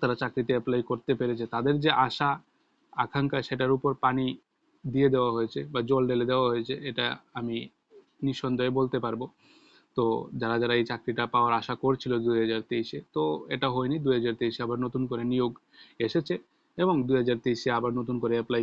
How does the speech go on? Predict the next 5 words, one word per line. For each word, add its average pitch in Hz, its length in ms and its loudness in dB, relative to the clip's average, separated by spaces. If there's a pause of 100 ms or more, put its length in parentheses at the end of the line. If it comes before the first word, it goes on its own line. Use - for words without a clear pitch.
করেছে 117 240 -2 (120)
বিভিন্ন 113 260 0 (200)
অ্যাসপিরেন্টরা 117 580 -4 (180)
এবং 147 160 4 (1400)
দুই 135 140 6